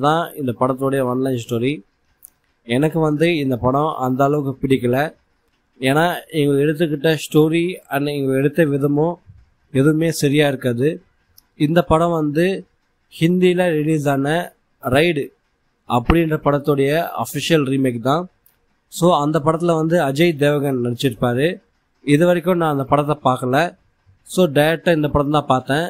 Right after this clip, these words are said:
But இருந்தாலுமே எனக்கு இந்த படம் பிடிக்கல. But இந்த படத்தை விட ride படம் ரொம்ப நல்லா இருக்கும் அப்படின்ற talk வந்து இருக்கு. So, நான் கண்டிப்பா ride படத்தை பார்த்து அந்த படத்தோடைய விஷயங்கள் பத்தி பேசுறேன். And இந்த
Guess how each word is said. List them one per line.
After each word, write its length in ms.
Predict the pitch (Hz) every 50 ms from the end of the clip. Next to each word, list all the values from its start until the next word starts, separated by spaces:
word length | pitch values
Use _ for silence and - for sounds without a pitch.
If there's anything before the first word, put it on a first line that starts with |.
| 208 - _ _ _ _ _ - 135
But 140 | 143 147 147 - 151 139
இருந்தாலுமே 460 | 143 156 170 170 165 165 160 170 175 175 165
எனக்கு 220 | 156 151 131 147 143
இந்த 100 | 139 135 -
படம் 220 | - 143 147 131 -
பிடிக்கல. 340 | 143 143 170 - 135 120 131 151 180 185 - _ _ _ _ _ _ _ _ _ _ _ _ _ _ _ 139
But 120 | 147 165 - - - - 160 156
இந்த 120 | 170 180 165 165
படத்தை 260 | 175 175 170 208 202 185
விட 140 | 180 170 175 185 190 185 - - _ _ _ _ _ _ _ _ _ - - 127
ride 220 | 147 180 196 190 - -
படம் 240 | 156 151 160 160 147 135
ரொம்ப 180 | 135 143 151 151 147
நல்லா 200 | 143 143 147 151 151
இருக்கும் 320 | 143 131 - 156 151 151 151 - - - -
அப்படின்ற 420 | - 120 123 139 143 139 135 135 127 - 143
talk 200 | 143 147 143 143 143
வந்து 180 | 139 135 143 139 127
இருக்கு. 260 | 117 113 - 143 165 190 202 - _ _ _ _ _ _ _ _ _ _ -
So, 120 | - 165 165 160
நான் 160 | 151 - -
கண்டிப்பா 380 | 151 160 170 165 160 - 180 180 170 147 139
ride 180 | 147 170 160 - -
படத்தை 300 | 147 143 139 - 156 147 - -
பார்த்து 340 | 135 143 139 - - 175 185 190 190 - 143
அந்த 140 | 139 131 127 - 143
படத்தோடைய 520 | 143 147 143 - 170 156 156 151 151 151 143 135 - - - _ _ _ _ _ _ _ 123 127
விஷயங்கள் 380 | 127 139 156 151 151 147 123 131
பத்தி 180 | 127 - 139 120 -
பேசுறேன். 400 | 131 127 - - 120 139 165 196 196 - _ _ _ - _ _ _ _ _ _ _ _ _ _ _ _ _ - 135
And 180 | 143 147 151
இந்த 140 | 151 147